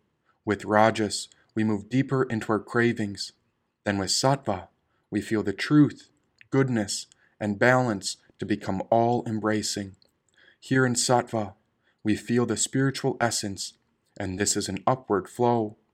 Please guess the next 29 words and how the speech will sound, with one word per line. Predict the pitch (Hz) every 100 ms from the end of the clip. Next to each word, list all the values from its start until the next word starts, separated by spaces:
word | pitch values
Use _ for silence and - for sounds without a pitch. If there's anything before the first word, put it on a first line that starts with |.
| _ _ _ _ -
This | 139 -
embodies | 127 113 113 113 104
intelligence | 107 104 147 139 127 104 98 -
and | 95
harmony, | - 131 127 120 104 82 _ _ _ _ -
while | 98 92
each | 123 131 131
of | 110
these | 120 -
aspects | 110 107 - 104 98 - - _ _
come | - 143 147 147
as | 123
a |
means | 120 117 110 98 - - _
for | - 98
our | 92
spirit | - - 127 120 -
soul | 104 92 92
to | 117
grow, | 104 127 127 117 95 - _ _ _
said | - 98
Menuka. | 90 87 87 92 85 82 _ _ _ _ _ _ _
The | -
ways | 92 107 120 131 127
in | 107
which | 98 117 -
this | 120 -
woman | 117 110
spoke | 101 - 120 113 -